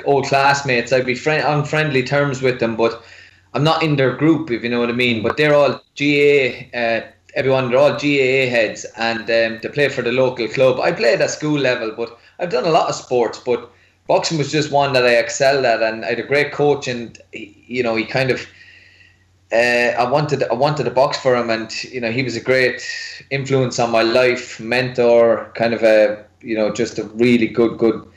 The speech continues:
good guy, and, and, um, so that's the route I went down. But, like, I, I, I used to be envy-, I, envious of, um, my,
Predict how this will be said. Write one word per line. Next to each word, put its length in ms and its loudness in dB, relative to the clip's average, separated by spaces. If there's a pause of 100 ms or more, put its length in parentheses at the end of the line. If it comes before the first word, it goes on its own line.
(260)
good 200 2
guy, 200 6
and, 380 0 (100)
and, 320 -4
um, 420 2 (720)
so 140 -6
that's 260 2
the 100 0
route 260 2
I 80 4
went 240 0
down. 280 0
But, 140 2
like, 380 0
I, 100 4
I, 360 -4 (120)
I 60 2
used 260 2
to 60 -6
be 200 2
envy-, 560 0
I, 240 -2 (120)
envious 500 -2
of, 300 2
um, 420 0
my, 440 -2